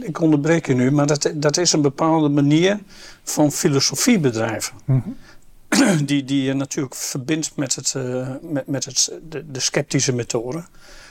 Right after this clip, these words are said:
Speaker 1: En die, die, die daarin ook, eh, heel belangrijk is.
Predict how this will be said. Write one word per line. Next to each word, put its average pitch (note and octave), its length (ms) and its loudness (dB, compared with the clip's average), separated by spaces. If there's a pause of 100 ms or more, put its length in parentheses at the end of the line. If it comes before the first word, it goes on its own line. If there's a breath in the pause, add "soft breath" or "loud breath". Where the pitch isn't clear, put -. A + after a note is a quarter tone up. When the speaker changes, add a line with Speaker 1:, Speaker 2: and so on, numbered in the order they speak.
(160 loud breath)
Speaker 1:
En D3 260 4
die, C3 300 4
die, B2+ 320 2
die C3+ 220 2
daarin B2+ 500 2
ook, - 200 -4
eh, B2+ 200 2
heel A#2+ 340 0
belangrijk B2+ 580 -2
is. - 260 -2